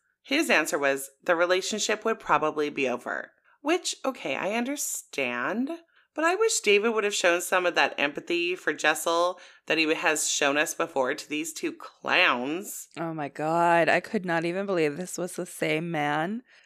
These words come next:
Speaker 2: that we were praising for being so empathetic. It is a better answer, for sure. He's not
Speaker 1: For
Speaker 2: actually
Speaker 1: sure.
Speaker 2: saying, "I'd kick her to the curb." He's saying the relationship would probably be over, which it probably would be.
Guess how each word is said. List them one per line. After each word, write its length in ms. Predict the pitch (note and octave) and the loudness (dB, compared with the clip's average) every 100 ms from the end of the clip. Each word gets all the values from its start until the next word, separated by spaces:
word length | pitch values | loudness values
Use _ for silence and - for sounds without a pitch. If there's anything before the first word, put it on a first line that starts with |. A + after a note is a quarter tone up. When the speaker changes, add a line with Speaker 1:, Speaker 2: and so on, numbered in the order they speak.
| _ | _
Speaker 2:
that 240 | F3 D#3 - | 4 4 4
we 200 | F3 F#3+ | 0 2
were 140 | F#3 G3 | 2 2
praising 680 | - E3+ D#3 - A3 A#3 B3+ | 0 0 0 2 0 0 -4
for 160 | B3 A3+ | -4 -2
being 300 | G#3 G3+ A3 | 0 0 0
so 200 | - E3+ | 0 2
empathetic. 680 | F3 A3+ A#3 F3+ E3+ C#4 F4 - - _ _ _ | 2 0 -2 0 4 4 4 -2 -20 _ _ _
It 120 | C#4 | 6
is 160 | D4+ E4+ | 6 6
a 80 | - | 8
better 260 | A#3 A3 | 8 8
answer, 680 | F3+ D#3 E3 - C3+ - B3 | 6 6 2 0 0 2 0
for 220 | - G3+ | 2 2
sure. 400 | G3+ - G3 C#3+ | 2 2 6 6
He's 180 | E3 F#3+ | 4 0
not 140 | A#3+ C4 | 2 4
Speaker 1:
For 40 | |
Speaker 2:
actually 340 | F3 C#3+ - D#3 | 6 4 2 -4
Speaker 1:
sure. 80 | D#3+ | 0
Speaker 2:
saying, 280 | E3 D3 | 2 2
"I'd 320 | C3+ C3 C#3 - _ _ _ | 0 -2 -4 -12 _ _ _
kick 180 | - F3+ | 0 4
her 100 | F#3+ | 6
to 120 | D#3 | 6
the 100 | C#3 | 2
curb." 600 | - F#3+ F3 D3 C#3+ G#3 - | 4 8 10 8 6 0 -8
He's 180 | E3 E3+ | -8 -2
saying 500 | E3+ D#3 D3 D3+ E3 _ _ | 2 4 2 -2 -10 _ _
the 240 | C3+ D3+ - | -2 -2 -4
relationship 640 | - G#2 C4+ - G3 D3+ D3 | -2 0 2 0 0 0 0
would 120 | D3 | -4
probably 500 | - C#3 C#3+ D#3 D3+ - _ | 0 2 2 0 -4 -10 _
be 160 | E3 - | -4 2
over, 360 | C4+ A#3 D#3 | 4 4 2
which 300 | D#3+ G#3 - | 2 -4 -2
it 160 | C#4 - | -4 -2
probably 460 | A#3+ A3+ G3+ F3 | -2 0 -2 -2
would 300 | D#3+ G3 D4 | 0 0 0
be. 380 | G#3 C#3 A2+ - | -4 -6 -6 -8